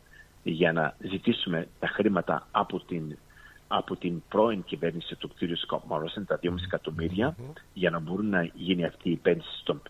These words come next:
Speaker 1: πανεπιστήμιο και έγινε. Και είμαι πάρα πολύ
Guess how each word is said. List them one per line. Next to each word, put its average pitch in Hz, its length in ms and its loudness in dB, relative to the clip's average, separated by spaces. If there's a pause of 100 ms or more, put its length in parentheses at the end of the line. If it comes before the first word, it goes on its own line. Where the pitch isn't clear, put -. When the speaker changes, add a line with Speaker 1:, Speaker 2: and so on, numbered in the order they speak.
(200)
Speaker 1:
πανεπιστήμιο 87 800 -4
και 87 200 2
έγινε. 90 500 2 (680)
Και - 160 0
είμαι 123 240 6 (280)
πάρα 120 300 6
πολύ 104 500 2